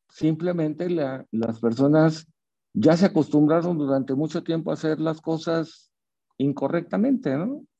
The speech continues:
Yo recuerdo en el Seguro Social, muchas gentes decían, "Oiga, licenciado, lo que pasa es que así hemos estado trabajando durante los últimos treinta años".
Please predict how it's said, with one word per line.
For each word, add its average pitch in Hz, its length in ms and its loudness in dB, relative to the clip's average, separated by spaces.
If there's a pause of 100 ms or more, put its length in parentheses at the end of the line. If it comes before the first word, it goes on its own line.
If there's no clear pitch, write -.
(300)
Yo 147 140 4
recuerdo 151 720 2
en 123 120 0
el 123 100 -4
Seguro 143 320 -2
Social, 135 580 -2 (640)
muchas 127 380 4
gentes 120 300 4
decían, 117 380 2 (400)
"Oiga, 180 380 4
licenciado, 151 640 -2
lo 151 120 -2
que 127 100 -10
pasa 175 300 -4
es 180 120 -8
que 175 320 -2 (600)
así 131 240 -2
hemos 190 220 4
estado 175 300 2
trabajando 170 580 -2
durante 143 400 -2
los 135 180 -4
últimos 170 440 -4
treinta 160 340 -2
años". 160 260 -6